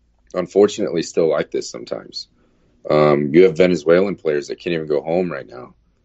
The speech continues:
'cause of what's going down there. And, you know, it's, it's, um, it's sad. It's a part of our world. It's a part of our reality. Um, but like you said, I think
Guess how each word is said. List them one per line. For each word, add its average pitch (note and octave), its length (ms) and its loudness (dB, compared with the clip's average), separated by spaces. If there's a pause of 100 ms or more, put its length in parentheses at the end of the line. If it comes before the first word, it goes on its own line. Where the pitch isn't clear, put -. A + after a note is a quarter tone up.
(160)
'cause C#2 220 -6
of C#2 200 -6
what's - 320 0
going C#2 220 -6
down D#2+ 300 0
there. - 260 -12 (640)
And, D2+ 640 -4 (440)
you D#2 120 0
know, D#2 180 4
it's, - 440 0 (960)
it's, F2 260 0 (220)
um, E2 280 2
it's E2 180 -4
sad. A#2 520 4 (640)
It's F2+ 160 -8
a E2+ 60 -8
part G2 240 4
of F#2+ 80 4
our F2 100 4
world. E2 320 0
It's - 140 -14
a - 40 -20
part E2+ 200 -4
of E2+ 100 -10
our E2 120 -2
reality. D2+ 600 -4 (300)
Um, D2+ 500 -12 (840)
but F2 80 0
like E2+ 220 4
you F2+ 80 -8
said, F2 320 0
I D2+ 160 -2
think G2 400 -8